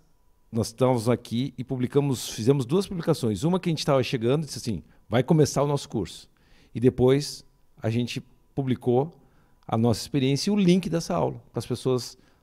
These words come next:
nos olharem. E pasmem, nós chegamos a quinhentas e cinquenta e nove visualizações de uma postagem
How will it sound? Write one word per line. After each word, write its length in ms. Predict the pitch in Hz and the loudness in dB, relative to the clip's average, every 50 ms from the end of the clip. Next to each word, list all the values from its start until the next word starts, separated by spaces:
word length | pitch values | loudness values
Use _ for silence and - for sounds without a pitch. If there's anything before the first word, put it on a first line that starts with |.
| _ _ _ | _ _ _
nos 320 | - 131 131 135 127 113 | -4 0 0 2 2 2
olharem. 400 | 143 175 170 156 131 110 107 90 - _ _ _ _ _ _ - - - - _ - _ _ _ _ _ _ _ - | 0 0 2 0 0 0 -2 -6 -12 _ _ _ _ _ _ -20 -20 -20 -20 _ -20 _ _ _ _ _ _ _ -6
E 60 | 113 | -6
pasmem, 560 | - - 143 143 156 156 127 95 87 78 73 - | 0 4 8 10 10 10 8 6 2 -2 -4 -4
nós 260 | - 98 101 110 104 | -4 -2 0 0 0
chegamos 600 | - - 113 104 110 117 123 127 135 131 120 107 | 0 -2 0 2 4 4 4 4 2 0 2 4
a 220 | 120 113 107 98 | 4 4 4 2
quinhentas 880 | 95 - _ - - 113 113 113 117 127 147 170 185 175 - 170 151 131 | 0 -4 _ -8 -4 -2 0 2 2 2 2 2 0 0 0 -2 0 -2
e 80 | 135 123 | -2 -4
cinquenta 400 | - 139 120 - 127 117 110 127 | -4 -4 -2 -2 -2 0 0 0
e 40 | |
nove 480 | 113 107 104 104 104 104 104 95 82 92 | 0 0 0 0 0 0 0 0 -2 -4
visualizações 1400 | 90 82 90 92 85 90 98 98 92 85 95 107 98 - - - 113 110 120 123 147 180 - - - - - - _ _ _ _ _ _ _ _ _ _ _ _ _ _ _ _ _ | -4 -4 -4 -4 -2 0 0 -2 0 0 0 0 0 -2 -2 0 0 0 0 0 -2 -4 -8 -12 -16 -16 -18 -20 _ _ _ _ _ _ _ _ _ _ _ _ _ _ _ _ _
de 300 | - 92 90 90 87 110 | -16 -14 -14 -6 -2 -2
uma 160 | 104 101 104 | 0 0 -2
postagem 720 | - - 123 - - 123 113 113 120 135 135 156 175 - | -2 -2 -4 -2 0 0 0 2 2 0 0 -2 -6 -8